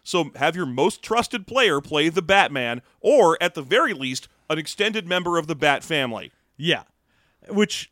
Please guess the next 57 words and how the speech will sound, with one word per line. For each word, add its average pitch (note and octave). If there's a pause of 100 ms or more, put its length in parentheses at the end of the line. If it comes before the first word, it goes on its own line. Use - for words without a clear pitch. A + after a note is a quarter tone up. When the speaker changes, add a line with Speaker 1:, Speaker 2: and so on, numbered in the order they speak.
Speaker 2:
is E3+
so E3+
weird A#2
to B2
Speaker 1:
A, C#3+
Speaker 2:
me. A2
Speaker 1:
a D3+
party A#3
of F#3+
all F3+
created F#3+
characters D3
would F#3
be C4+
dumb. G3+ (680)
Speaker 2:
Well, E3
yes. D3 (260)
Speaker 1:
I E3+
mean, C3+
al-, B2
also C3+
true. A#2
I B2+
mean, D3+
granted, G#3+
that's G3+
probably F3+
because D3+
this D#3+
is D3 (100)
a D3+
spin-off E3+
game, G#2+ (300)
and D#3
if D3+
you F3
really G#3
wanted F#3
to E3
play E3
a D3
game D3
where C#3
you, C3+
everyone D3+
made C#3+
their C#3+
own C3+
D C3+
C C3+
hero D#3
and C3
it B2+
was A#2
a B2
new A3+
one, C#3+